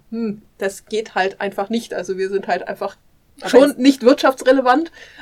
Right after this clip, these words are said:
Speaker 1: aber Wirtschaft ist eben nicht alles das, was es ausmacht, sondern was uns zu Menschen macht. Da steckt halt noch sehr, sehr viel mehr dahinter.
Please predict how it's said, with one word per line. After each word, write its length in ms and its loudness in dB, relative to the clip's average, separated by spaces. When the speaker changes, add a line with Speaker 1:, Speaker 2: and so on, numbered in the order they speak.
Speaker 1:
aber 380 6
Wirtschaft 440 -2
ist 160 -10
eben 260 -6
nicht 300 -10
alles 360 -6
das, 300 -10
was 140 -12
es 120 -12
ausmacht, 500 -14
sondern 260 -12
was 140 -12
uns 180 -14
zu 100 -6
Menschen 300 -8
macht. 380 -10
Da 100 -2
steckt 320 -10
halt 200 -6
noch 140 6
sehr, 220 8
sehr 160 6
viel 220 -2
mehr 260 2
dahinter. 640 -4